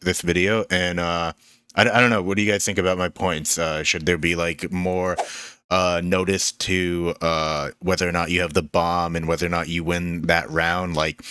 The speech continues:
should it be, like, in your face, like a big, "You win this round," or something like that? Or match one,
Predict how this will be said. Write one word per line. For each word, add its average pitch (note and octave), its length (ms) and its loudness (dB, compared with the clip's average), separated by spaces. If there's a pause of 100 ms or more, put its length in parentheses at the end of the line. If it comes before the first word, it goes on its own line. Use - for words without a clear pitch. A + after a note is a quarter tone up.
(240)
should G2+ 180 0
it F#2 60 -2
be, F#2+ 140 2
like, F#2 260 -2
in G#2 220 0
your F#2+ 220 -2
face, F2 420 0
like E2+ 180 -2
a D#2+ 60 0
big, E2 420 -2 (320)
"You G#2+ 220 2
win G2 640 0 (160)
this G2 240 0
round," F#2 520 0
or F2 80 0
something F2+ 320 -2
like E2+ 200 -2
that? F2 300 2
Or E2 200 -2
match F#2+ 400 2
one, F#2 460 -2